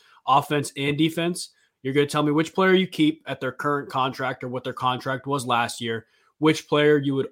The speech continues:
only bring back if they, you know, took a pay cut or restructured the contract,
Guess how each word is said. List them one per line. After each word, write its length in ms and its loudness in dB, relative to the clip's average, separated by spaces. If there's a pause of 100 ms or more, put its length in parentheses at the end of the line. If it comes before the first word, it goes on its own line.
only 380 6
bring 280 0
back 440 -2
if 160 -14
they, 320 -4
you 80 -14
know, 60 -14
took 200 -10
a 60 -14
pay 200 -6
cut 320 -6
or 100 -4
restructured 580 -8
the 60 -6
contract, 580 -4